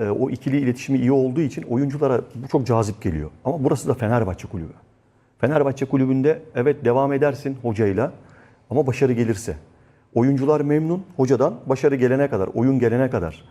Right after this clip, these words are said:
Oyunla başarı birlikte gelirse Tedesco ile iyi bir uyum sağlamış olabilir Fenerbahçe, sağlayacaktır da. Ancak sonuç gelmediği zaman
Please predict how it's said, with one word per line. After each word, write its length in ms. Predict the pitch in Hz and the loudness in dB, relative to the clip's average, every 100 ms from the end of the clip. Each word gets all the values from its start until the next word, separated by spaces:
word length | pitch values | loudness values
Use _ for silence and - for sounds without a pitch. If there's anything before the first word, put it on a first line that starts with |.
| - - _ _ | -20 -20 _ _
Oyunla 680 | - 127 156 185 165 123 - 113 | -2 2 2 2 0 0 0 -4
başarı 320 | 113 143 143 | 0 2 2
birlikte 320 | 139 139 160 | 0 0 0
gelirse 520 | 135 196 220 165 196 - - _ _ _ _ | 2 2 0 -2 -2 -6 -20 _ _ _ _
Tedesco 420 | 131 185 - 165 | 0 0 0 -2
ile 100 | 131 | -2
iyi 220 | 135 160 151 | -2 -2 -2
bir 140 | 143 | -2
uyum 200 | 139 185 | -2 -2
sağlamış 440 | - 135 143 143 | 0 2 2 0
olabilir 320 | 131 131 127 113 | 0 0 0 -2
Fenerbahçe, 440 | 107 95 92 92 | -2 -2 -2 -6
sağlayacaktır 720 | - 131 135 123 120 - 90 | 0 0 2 2 0 -2 -6
da. 120 | 82 80 - - | -6 -8 -18 -10
Ancak 340 | - 165 143 - - - | -4 0 -2 -4 -20 -20
sonuç 380 | - 175 220 - | 0 0 2 2
gelmediği 440 | 151 131 110 107 | 2 2 -2 -4
zaman 300 | 92 123 | -4 -2